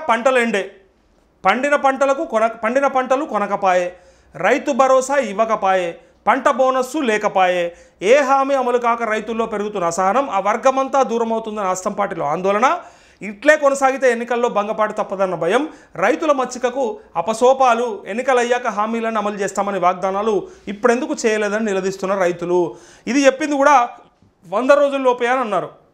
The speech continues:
ఏమాయ మరి ఇగో రుణమాఫీ,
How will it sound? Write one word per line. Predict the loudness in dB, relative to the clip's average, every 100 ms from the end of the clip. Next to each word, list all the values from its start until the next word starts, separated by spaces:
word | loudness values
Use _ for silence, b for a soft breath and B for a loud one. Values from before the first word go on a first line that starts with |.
| -20 _ _ _ _ _ _ _ _ _ _ _ -20 -20 -20 _ _ b b b 0
ఏమాయ | 2 4 2
మరి | 0 0
ఇగో | 0
రుణమాఫీ, | 0 2 2 0 -4